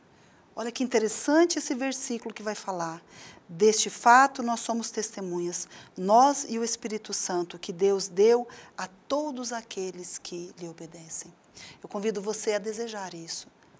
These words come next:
obedecer a Deus, obedecer à vontade de Deus. Sabe, quando nós obedecemos, nós não erramos.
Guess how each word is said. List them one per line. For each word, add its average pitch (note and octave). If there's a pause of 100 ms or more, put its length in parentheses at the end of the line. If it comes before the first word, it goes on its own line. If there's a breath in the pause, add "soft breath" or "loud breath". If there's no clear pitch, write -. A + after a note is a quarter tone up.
obedecer F#3
a F#3
Deus, E3+ (320 loud breath)
obedecer A#3
à B3
vontade F#3+
de F3+
Deus. F3+ (260 loud breath)
Sabe, G#3 (240 loud breath)
quando G#3
nós G3+
obedecemos, G3
nós F#3+
não G3
erramos. G3